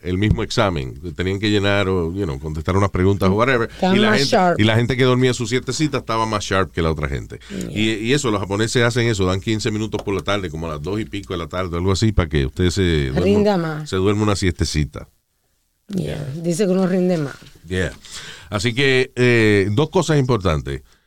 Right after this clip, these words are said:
Speaker 1: Dormir puede ser algo, dormir por la tarde puede ser algo muy bueno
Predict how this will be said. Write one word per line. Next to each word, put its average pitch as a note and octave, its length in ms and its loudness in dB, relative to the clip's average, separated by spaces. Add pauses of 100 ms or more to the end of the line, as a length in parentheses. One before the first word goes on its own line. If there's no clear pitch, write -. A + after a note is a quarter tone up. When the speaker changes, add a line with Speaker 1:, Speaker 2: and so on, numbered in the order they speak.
Speaker 1:
Dormir B2+ 640 2
puede A#2+ 280 2
ser A#2+ 240 2
algo, A2 480 4
dormir G#2+ 320 4
por C3 120 2
la A#2+ 100 2
tarde D3+ 260 2
puede G#2 240 2
ser G#2+ 140 2
algo G#2+ 180 2
muy G#2+ 220 4
bueno A2 420 2